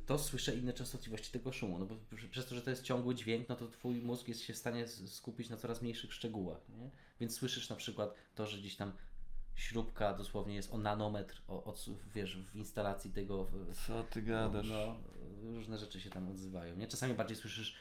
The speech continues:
Speaker 1: to pchane powietrze, nie? Bezpośrednio przez wiatrak, a czasami słyszysz elementy obudowy rezonujące. Ciekawe to jest.
Speaker 2: Jaka jazda. No i ty często słuchasz z zamkniętymi oczami, nie? Bo już chcesz zasnąć.
Speaker 1: No tak, tak, tak.
Speaker 2: Ja pierdzielę.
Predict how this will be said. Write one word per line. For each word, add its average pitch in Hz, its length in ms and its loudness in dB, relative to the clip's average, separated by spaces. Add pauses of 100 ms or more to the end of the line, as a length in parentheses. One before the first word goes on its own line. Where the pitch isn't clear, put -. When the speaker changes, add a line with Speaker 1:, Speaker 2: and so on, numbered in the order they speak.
Speaker 1:
to - 100 -2
pchane 107 320 2
powietrze, 139 640 2 (280)
nie? 131 100 0
Bezpośrednio 120 560 2
przez 110 300 -2
wiatrak, 123 360 4
a 120 40 2
czasami 117 300 2
słyszysz 117 320 0
elementy 113 500 4
obudowy 107 400 2
rezonujące. 95 640 0 (1300)
Ciekawe 92 340 -2
to - 120 -14
jest. - 220 -16 (180)
Speaker 2:
Jaka 107 420 -2
jazda. 107 460 0 (180)
No - 60 2
i 117 80 4
ty 117 80 -6
często 123 420 2
słuchasz 117 520 0 (140)
z 113 300 -2
zamkniętymi 113 840 0
oczami, 110 460 4
nie? 107 180 2
Bo 110 140 0
już 104 140 0
chcesz 107 220 -2
zasnąć. 117 400 4
Speaker 1:
No 185 140 6
tak, 123 200 4
tak, - 180 -4
tak. 110 260 0 (1080)
Speaker 2:
Ja - 160 -4
pierdzielę. 104 500 0